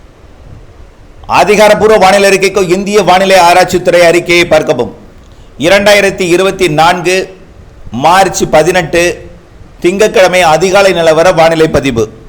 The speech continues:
டிசம்பர் முடியல-, மு-, முடிய ஒட்டுமொத்த இந்திய மாநிலங்களுக்கு, அதாவது கோடை வெப்பசலன இடி மழைப்பொழிவு மற்றும் தென்மேற்கு வடகிழக்கு பருவமழைகள்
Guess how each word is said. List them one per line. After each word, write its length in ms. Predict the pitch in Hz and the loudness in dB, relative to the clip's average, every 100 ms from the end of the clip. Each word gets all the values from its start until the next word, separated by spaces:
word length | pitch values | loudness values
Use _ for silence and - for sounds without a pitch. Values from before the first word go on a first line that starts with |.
| - - - - - - - - 120 | -20 -20 -20 -20 -20 -20 -20 -10 -2
டிசம்பர் 520 | 180 214 220 226 202 | 0 0 0 0 0
முடியல-, 380 | 190 190 180 147 | 0 0 0 -2
மு-, 260 | 139 160 - | -6 -10 -10
முடிய 680 | 165 185 196 185 127 - - - 123 | -6 -2 2 2 0 -4 -16 -16 -6
ஒட்டுமொத்த 520 | 156 156 190 190 220 | -4 -2 -2 0 0
இந்திய 420 | 180 190 202 208 | -2 -2 -2 0
மாநிலங்களுக்கு, 960 | 170 180 180 175 170 175 170 147 - - - - - | 0 0 0 -2 -2 -2 -2 -4 -6 -20 -20 -20 -6
அதாவது 500 | 151 185 196 190 185 | 0 2 2 2 -2
கோடை 500 | - 190 208 208 196 | 0 0 2 2 0
வெப்பசலன 840 | 156 170 - 214 214 196 190 196 | 0 -2 0 -2 2 0 0 0
இடி 220 | 175 180 | 0 -2
மழைப்பொழிவு 680 | 185 175 175 175 165 143 120 - - - - - - - | 0 0 0 0 0 0 -4 -8 -20 -20 -20 -20 -20 -12
மற்றும் 420 | 135 175 185 175 | -4 -2 -2 -4
தென்மேற்கு 800 | 156 190 190 208 185 196 208 196 127 | -2 -2 0 -2 -2 0 0 0 -2
வடகிழக்கு 580 | 143 170 190 196 170 190 | -2 0 0 0 0 -2
பருவமழைகள் 680 | 185 170 165 156 135 120 | 0 0 0 0 0 -2